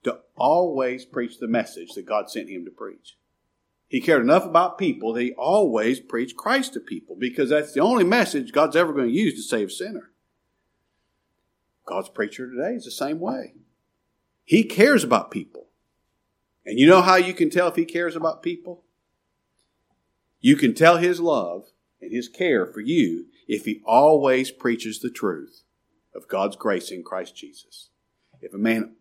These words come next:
always does that, that's his constant message. If you find a man like that, tell you what, you should stop and listen to him.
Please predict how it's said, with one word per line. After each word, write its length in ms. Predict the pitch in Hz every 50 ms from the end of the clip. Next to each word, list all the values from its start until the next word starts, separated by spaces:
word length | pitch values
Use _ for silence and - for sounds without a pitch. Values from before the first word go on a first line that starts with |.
| _ -
always 580 | 131 127 127 117 98 - 95 90 80 - -
does 260 | - - 87 78 - -
that, 220 | 82 78 - _ _
that's 320 | - 120 127 147 147 - -
his 200 | - 107 82 - - _
constant 680 | - - - 180 190 208 196 196 - - 196 175 175 -
message. 640 | 123 127 123 107 - - - - _ _ - - _ _ _ _ _ _ _ _ _ _ _ _ _ _ _ _
If 160 | - - -
you 100 | 120 139
find 300 | - - 185 190 214 190
a 60 | 147 120
man 200 | 120 117 110 101
like 220 | 98 98 95 -
that, 220 | 101 95 92 87 -
tell 100 | 113 113
you 120 | 113 113
what, 400 | 123 139 120 98 78 - - _ _ _ _ _ _
you 100 | - 104
should 160 | - - -
stop 260 | - - - 117 120
and 80 | - 123
listen 260 | 120 107 - - - -
to 80 | 101
him. 400 | 90 78 69 _ _ _ - 135